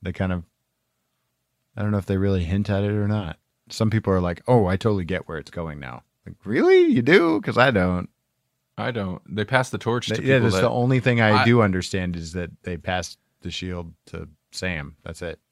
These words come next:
Speaker 2: But he, that doesn't make, like, he's not,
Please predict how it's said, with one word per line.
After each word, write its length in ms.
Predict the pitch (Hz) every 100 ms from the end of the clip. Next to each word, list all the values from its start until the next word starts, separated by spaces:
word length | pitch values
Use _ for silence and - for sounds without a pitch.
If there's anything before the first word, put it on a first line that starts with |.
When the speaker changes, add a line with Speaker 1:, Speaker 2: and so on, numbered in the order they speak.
| _ _ _ _ _ _ _ _ -
Speaker 2:
But 280 | 98 110
he, 200 | 85 101
that 160 | 110 107
doesn't 180 | 113 104
make, 140 | 92 92 _
like, 280 | - 98 95
he's 240 | - 104 107
not, 260 | 107 92